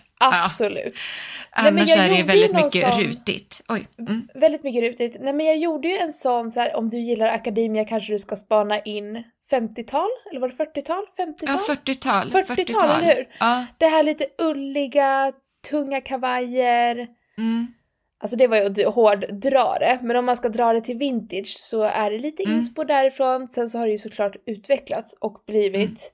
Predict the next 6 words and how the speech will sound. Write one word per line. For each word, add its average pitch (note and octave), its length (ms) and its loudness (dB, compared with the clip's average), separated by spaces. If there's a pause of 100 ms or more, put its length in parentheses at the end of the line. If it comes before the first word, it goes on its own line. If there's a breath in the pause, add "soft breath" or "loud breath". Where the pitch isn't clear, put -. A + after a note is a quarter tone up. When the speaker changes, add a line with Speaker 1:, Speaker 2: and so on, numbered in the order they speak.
(680)
Speaker 2:
ja, A#3+ 80 -12
men C#4 180 -6
mycket B3+ 280 -8
mer A3 280 0 (280)
Scandi-, A3 1040 -2 (540)
Scandi-aktigt. - 1300 -8